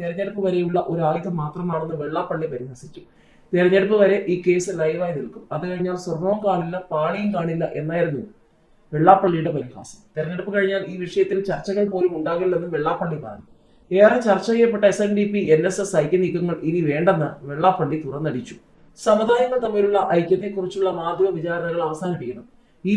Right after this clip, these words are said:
വിഷയം ഇനി ചർച്ചയാകേണ്ടതില്ല. സമുദായത്തിൽ നിന്നുള്ള പ്രത്യേക സ്ഥാനാർത്ഥി വേണമെന്ന് എസ് എൻ ഡി പി ആവശ്യപ്പെടില്ല. എന്നാൽ സ്ഥാനാർത്ഥി നിർണയം പൂർത്തിയായ ശേഷം ബോർഡ് യോഗം ചേർന്ന് ഔദ്യോഗിക അഭിപ്രായം പറയുമെന്നും അദ്ദേഹം വ്യക്തമാക്കി. ഒരു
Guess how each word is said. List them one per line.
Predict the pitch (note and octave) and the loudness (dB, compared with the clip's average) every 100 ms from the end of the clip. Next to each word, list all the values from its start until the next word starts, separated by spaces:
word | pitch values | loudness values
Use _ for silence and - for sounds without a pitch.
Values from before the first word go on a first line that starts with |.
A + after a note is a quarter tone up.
| G#3 | 0
വിഷയം | G3+ G#3+ G#3 | -2 -4 -2
ഇനി | G3 G3 | -2 -2
ചർച്ചയാകേണ്ടതില്ല. | F3 F#3 F#3+ D#3+ E3+ E3 D3 A#2 - - | -2 0 2 4 4 2 -2 -6 -12 -6
സമുദായത്തിൽ | E3 E3+ F#3 G3 G#3 | -2 0 0 0 0
നിന്നുള്ള | G3+ G3 G3 | 0 0 0
പ്രത്യേക | E3+ F#3+ F#3 G3+ | 0 -2 -2 -4
സ്ഥാനാർത്ഥി | F#3 F3+ - F#3+ | -6 -6 -4 -2
വേണമെന്ന് | E3 F3+ F#3 - - _ _ - D#3+ | -2 -2 -4 -6 -12 _ _ -4 0
എസ് | E3 G#3+ | 2 2
എൻ | G3+ | 4
ഡി | G3+ | 4
പി | F#3 C#3+ | 6 4
ആവശ്യപ്പെടില്ല. | D3 F#3 D#3 C3 A#2 - - D#3 | 2 -8 -8 -8 -10 -12 -2 0
എന്നാൽ | D#3 C#3+ - - _ - | 2 -2 -6 -16 _ -20
സ്ഥാനാർത്ഥി | - G3+ G#3 A#3 C4 | 0 2 4 2 2
നിർണയം | A#3+ A3+ A3 G3 | 2 2 2 0
പൂർത്തിയായ | F#3 G3+ G3+ G3+ | 2 4 4 4
ശേഷം | F#3+ G3+ F3+ | 0 0 -2
ബോർഡ് | E3+ G3+ F#3+ | -2 2 2
യോഗം | D#3 F3+ F3 | 2 0 -2
ചേർന്ന് | E3+ D#3+ - C3+ | -6 -6 -10 -6
ഔദ്യോഗിക | D#3 F3+ F#3+ G3+ F3+ | 0 4 6 6 2
അഭിപ്രായം | D#3+ F3 F#3 F3+ D#3 | 2 2 2 2 0
പറയുമെന്നും | E3+ G3+ F#3 F#3+ G3+ | 2 2 2 2 0
അദ്ദേഹം | D#3 D#3 C#3 | -2 -2 -4
വ്യക്തമാക്കി. | C3 E3 C3+ G2+ - - _ _ _ - | -6 -4 -4 -6 -14 -20 _ _ _ 6
ഒരു | F#3+ | 8